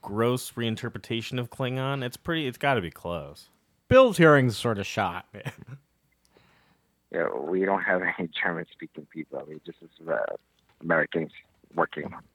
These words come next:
Speaker 2: Okay.
Speaker 3: So, I mean, we just take a Swiss concept and we just brought it here. So.
Speaker 2: Oh, okay.
Speaker 1: Oh, like fusion.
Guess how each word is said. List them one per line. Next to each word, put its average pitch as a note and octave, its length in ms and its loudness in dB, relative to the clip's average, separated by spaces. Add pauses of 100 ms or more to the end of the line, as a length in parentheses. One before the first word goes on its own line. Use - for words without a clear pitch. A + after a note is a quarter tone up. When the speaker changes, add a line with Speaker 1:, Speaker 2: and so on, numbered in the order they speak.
(340)
Speaker 2:
Okay. D#3 360 6
Speaker 3:
So, D2+ 360 -2 (200)
I - 80 0
mean, F2 180 4
we F#2+ 100 6
just G2 200 8
take G2 160 4
a F2+ 60 2 (100)
Swiss G2 240 2
concept F2 460 0
and E2 140 -2
we D#2+ 120 -6
just - 240 -10
brought E2+ 160 -2
it D#2+ 120 -8
here. D2+ 220 -6 (160)
So. A1 80 -12 (280)
Speaker 2:
Oh, F3 180 10
okay. A#3 180 8
Speaker 1:
Oh, E3 120 12
like C#3 120 8
fusion. F#3 680 0